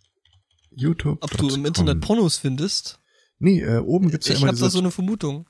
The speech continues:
Speaker 1: gibt's ja diese Trendings, irgendwas. Und einer sagte so, drei, vier Klicks ungefähr immer auf das jeweilig neueste Trending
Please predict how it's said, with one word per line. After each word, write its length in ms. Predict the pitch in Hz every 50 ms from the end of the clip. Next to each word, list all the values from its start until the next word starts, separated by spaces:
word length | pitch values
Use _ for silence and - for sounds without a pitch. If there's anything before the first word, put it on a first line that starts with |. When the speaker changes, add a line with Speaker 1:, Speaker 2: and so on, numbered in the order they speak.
| -
Speaker 1:
gibt's 180 | - 135 - -
ja 80 | 120
diese 180 | 110 104 113 107
Trendings, 720 | - - - 104 101 104 98 95 90 90 92 95 - - -
irgendwas. 360 | 82 90 90 90 92 92 -
Und 60 | - -
einer 220 | - 123 131 131
sagte 260 | 113 117 110 - 107
so, 120 | 107 107 101
drei, 360 | - 104 107 104 135 170 170
vier 320 | - - - 120 123 123
Klicks 340 | - - - 170 180 - -
ungefähr 480 | - 123 127 135 - - 127 120 123 76
immer 200 | 110 127 123 85
auf 120 | - -
das 180 | - 107 101 -
jeweilig 560 | 107 120 113 113 113 113 110 117 113 - - -
neueste 440 | 104 101 104 107 101 - - 110
Trending 580 | 101 - - - 110 131 151 156 160 165 165 165